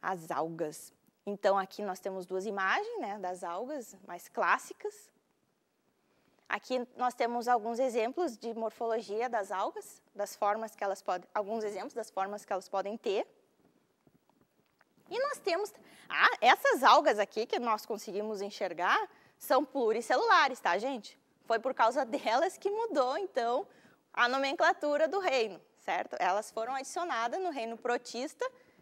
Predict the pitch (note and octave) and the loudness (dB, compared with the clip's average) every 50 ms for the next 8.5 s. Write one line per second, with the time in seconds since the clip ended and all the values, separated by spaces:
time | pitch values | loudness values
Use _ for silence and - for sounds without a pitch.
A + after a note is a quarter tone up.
0 | _ - - E4+ - - D#4 D#4 - D#4+ C4+ C#4 C4+ C4 C#4+ C4+ B3 B3+ B3+ B3+ | _ -10 -8 -4 -2 -2 -2 0 0 0 0 0 0 -2 -2 -2 -2 -4 -6 -4
1 | - B3 C#4+ - - B3 - - E4+ E4 - D#4 D4+ E4+ E4 - - - E4+ D#4+ | -2 -4 -4 -2 -4 -8 -8 -6 -6 -4 -4 -4 -2 -2 -4 -6 -2 0 0 0
2 | B3 - - - E3 D3 - _ _ _ _ _ _ _ _ _ _ _ _ _ | 0 -2 -6 -8 -8 -8 -8 _ _ _ _ _ _ _ _ _ _ _ _ _
3 | _ _ _ _ _ - - E4+ - - C#5+ C#5 G#4+ D#4 - D4 D4 E4 F4 D#4+ | _ _ _ _ _ 0 2 2 4 6 8 6 8 8 8 8 8 8 8 6
4 | E4 C4+ B3+ B3 - - B3 D4+ E4+ - - D#4 C#4 C#4+ C4+ - - - D#4 F#4 | 4 2 0 -2 -6 -4 -4 -4 -2 0 2 2 2 2 0 -4 -10 -4 2 4
5 | A#4 B4+ C5+ C5+ B4+ A#4 G#4+ F#4 - - D#4 D4+ D4 C#4 B3 G3+ F3+ D3+ - - | 6 6 6 6 4 2 0 0 -2 -2 -2 0 0 0 0 0 0 -2 -2 -6
6 | - - - - _ - A#3 A#3+ C#4+ - - D4+ E4+ C#4+ - - B3 B3+ D#4 D#4 | -12 -18 -20 -18 _ -4 -2 -2 -2 -2 -2 -4 -4 -4 -2 0 2 2 2 2
7 | D#4+ F4 - D#4+ A3 A#3+ A#3+ E4 E4+ F4 F#4 - G4 F4 C#4+ D#4 D4 D4 D#4 D#4+ | -2 -2 -2 -4 -4 -2 -2 -2 0 0 0 0 0 0 2 4 4 4 4 4
8 | D#4+ D#4 F4 A4+ A4 G#4 D4+ G#3 - | 2 2 2 2 0 0 0 0 -2